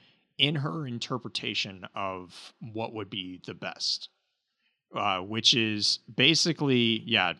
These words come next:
dancing. She retconned the crew. Um, she created them, and then show-, and this was a huge, the, uh, the huge drama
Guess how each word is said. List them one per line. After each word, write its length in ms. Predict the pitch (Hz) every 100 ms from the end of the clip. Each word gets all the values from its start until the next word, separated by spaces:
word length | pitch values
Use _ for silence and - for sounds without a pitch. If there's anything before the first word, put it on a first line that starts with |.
| _
dancing. 460 | 113 101 101 101 92 - _ _
She 280 | - - 208
retconned 600 | 165 - - 143 113 104
the 60 | 95
crew. 380 | - 101 65 - _ _ _ -
Um, 460 | 107 92 87 85 - _ -
she 260 | - 131
created 760 | - - 151 165 170 180 151 117
them, 380 | 110 104 107 -
and 140 | 110
then 280 | 110 107 104
show-, 340 | - - 131 131
and 120 | 110
this 160 | 113 -
was 140 | 107
a 40 | 98
huge, 600 | 131 123 113 101 - - _ -
the, 280 | 113 95 95
uh, 200 | 87 87 -
the 120 | 98
huge 500 | 95 - 113 110 95
drama 560 | 98 151 104 104 98 92